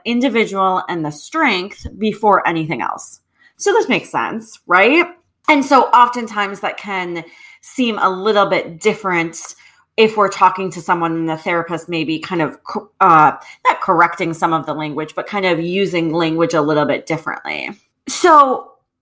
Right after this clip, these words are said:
I do have to say that even though this is great, and I fully, fully support being strength-based, we have to focus on the individual, and every individual has their own strengths. You all listening have your own strengths out there.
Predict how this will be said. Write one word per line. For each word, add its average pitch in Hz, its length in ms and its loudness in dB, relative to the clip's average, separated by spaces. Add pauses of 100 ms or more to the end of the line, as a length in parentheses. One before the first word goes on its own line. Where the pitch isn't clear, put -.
(240)
I 254 140 4
do 302 320 4
have 277 240 0
to 214 100 -8
say 147 380 -2
that 180 200 -4
even 277 260 2
though 233 160 2
this 175 200 -4
is 139 140 -4
great, 127 800 -4 (640)
and 208 180 4
I 180 160 6
fully, 269 560 2
fully 220 300 0
support 170 400 -2
being 156 180 -4
strength-based, - 920 -8
we 165 100 -8
have - 260 -4
to 196 80 -12
focus 190 320 -4
on 160 100 -2
the 156 60 -4
individual, 254 880 4
and 151 180 -4 (100)
every 294 320 0
individual 202 560 0
has 170 220 -6
their 165 240 -4
own 277 200 2
strengths. 170 640 -4 (380)
You 262 260 4
all 302 220 6
listening 214 400 -2
have 175 160 -6
your 160 260 -2
own 277 240 4
strengths 151 460 -6
out 135 180 -2
there. 98 380 -6